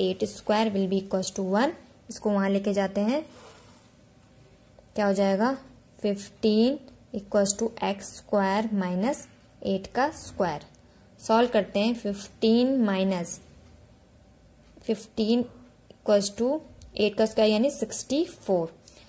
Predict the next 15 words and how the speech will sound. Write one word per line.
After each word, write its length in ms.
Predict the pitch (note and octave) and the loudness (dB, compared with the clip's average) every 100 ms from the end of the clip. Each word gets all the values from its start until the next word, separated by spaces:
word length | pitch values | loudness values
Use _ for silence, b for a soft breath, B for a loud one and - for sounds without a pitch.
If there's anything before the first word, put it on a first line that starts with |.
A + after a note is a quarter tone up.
| B B | B B
अब 160 | A#3 B3 | 0 2
इसे 200 | C4 C#4+ | 4 2
यहाँ 220 | C4 A3+ | 4 4
लेके 240 | G#3+ G#3 | 4 4
आ 60 | G3 | 2
जाएंगे, 240 | F3+ F3+ | 4 0
यहाँ 260 | F#3 G3+ A#3 | 0 0 2
लेके 260 | B3 A#3 A3+ | 2 2 0
आएंगे 160 | G#3+ | 2
तो 120 | G#3+ | 2
ये 60 | A3 | 2
क्या 120 | G#3+ | 4
हो 80 | G3+ | 4
जाएगा 260 | G3+ G3 G3+ | 4 4 4
हमारा 340 | G3 A3 | 2 2